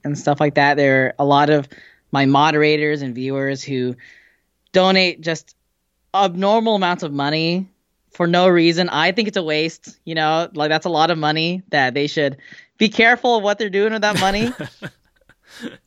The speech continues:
Speaker 1: So, uh, basically, I just don't wanna forget the kindness that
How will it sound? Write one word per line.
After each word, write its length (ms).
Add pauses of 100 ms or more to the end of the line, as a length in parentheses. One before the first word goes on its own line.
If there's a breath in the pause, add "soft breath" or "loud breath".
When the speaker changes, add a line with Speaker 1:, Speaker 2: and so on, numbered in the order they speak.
(320 soft breath)
Speaker 1:
So, 240
uh, 240 (200)
basically, 680 (260)
I 100
just 140
don't 140
wanna 180
forget 240
the 80
kindness 440
that 300